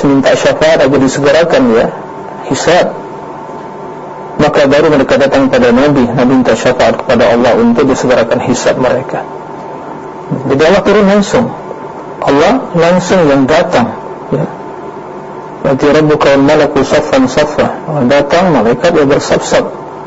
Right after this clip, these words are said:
Mengadili, Allah mengadili hambanya. Dan kita harus memahami, tatkala kita mengatakan Allah datang, Allah turun, itu sudah dengan kebesaran keagungan Allah. Yang penting kita meyakini bahwa Allah itu maha tinggi. Ya.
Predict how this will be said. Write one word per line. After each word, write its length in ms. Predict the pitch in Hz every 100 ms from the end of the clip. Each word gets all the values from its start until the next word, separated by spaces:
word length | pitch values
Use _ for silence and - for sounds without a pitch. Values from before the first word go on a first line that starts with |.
| - - - -
Mengadili, 560 | - 135 156 160 139
Allah 300 | - 135 143
mengadili 400 | 139 135 147 185
hambanya. 560 | 147 135 120 107 220 - - - - - - - -
Dan 400 | 131 151 151 143 - -
kita 240 | 143 -
harus 80 | -
memahami, 720 | 156 147 143 185 196 254 247 233 - - - - - 147
tatkala 320 | 143 190 208
kita 240 | 175 165
mengatakan 560 | 147 143 135 139 135 120
Allah 240 | 139 135
datang, 400 | 131 156 156 135
Allah 80 | 131
turun, 240 | 151 190
itu 360 | 160 - 170 180
sudah 240 | 165 160 156
dengan 80 | 143
kebesaran 320 | 135 151 151 139
keagungan 480 | 131 127 139 113
Allah. 320 | 110 110 - - - - - - - 139
Yang 60 | 135
penting 220 | 143 175 170
kita 100 | 180 170
meyakini 500 | 160 147 - 185 196
bahwa 300 | 139 131 143
Allah 240 | 165 156 156
itu 140 | 147
maha 220 | 185 151 147
tinggi. 360 | 185 160 117 - - - - - - - - - -
Ya. 160 | -